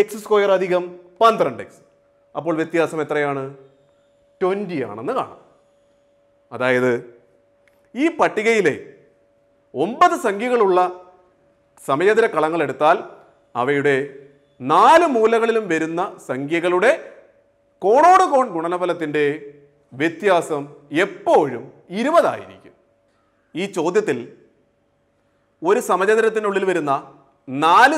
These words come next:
സംഖ്യകൾ പരിഗണിച്ചു. കോണോട് കോൺ സംഖ്യകളുടെ ഗുണനഫലം കണ്ടു. അവയുടെ വ്യത്യാസം അഞ്ചാണെന്ന് നാം തിരിച്ചറിഞ്ഞു. പിന്നീട്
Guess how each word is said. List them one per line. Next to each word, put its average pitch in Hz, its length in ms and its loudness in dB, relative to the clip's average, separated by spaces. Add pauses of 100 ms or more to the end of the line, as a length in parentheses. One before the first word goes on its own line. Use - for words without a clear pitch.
സംഖ്യകൾ 208 340 -2 (120)
പരിഗണിച്ചു. 151 460 -4 (1080)
കോണോട് 165 420 2
കോൺ 175 140 0 (100)
സംഖ്യകളുടെ 160 420 -6
ഗുണനഫലം 135 440 -6
കണ്ടു. 170 200 -6 (920)
അവയുടെ 202 320 2
വ്യത്യാസം 185 500 -2 (400)
അഞ്ചാണെന്ന് 196 680 0 (420)
നാം 135 180 -4
തിരിച്ചറിഞ്ഞു. 113 440 -10 (960)
പിന്നീട് 123 320 -4